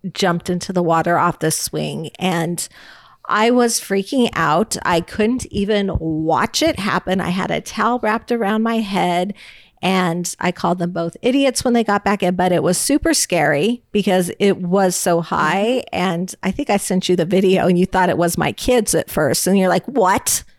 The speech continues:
Speaker 1: Wait, that's not your
Speaker 2: Yeah.
Speaker 1: kids." <laughs>
Speaker 2: Yeah.
Speaker 1: So
Speaker 2: my, um,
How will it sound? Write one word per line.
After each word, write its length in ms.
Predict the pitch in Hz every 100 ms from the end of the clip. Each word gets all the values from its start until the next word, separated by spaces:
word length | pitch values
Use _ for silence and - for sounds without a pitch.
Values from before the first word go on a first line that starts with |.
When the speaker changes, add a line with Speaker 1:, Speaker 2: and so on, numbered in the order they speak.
| _ _
Speaker 1:
Wait, 340 | 240 208 165 -
that's 300 | 196 - -
not 180 | -
your 120 | - 185
Speaker 2:
Yeah. 60 | -
Speaker 1:
kids." 520 | 165 175 208 - - - -
<laughs> 1040 | - - - - - - - - - -
Speaker 2:
Yeah. 220 | - 185 151
Speaker 1:
So 180 | - 202
Speaker 2:
my, 260 | 214 233 226
um, 320 | 214 165 -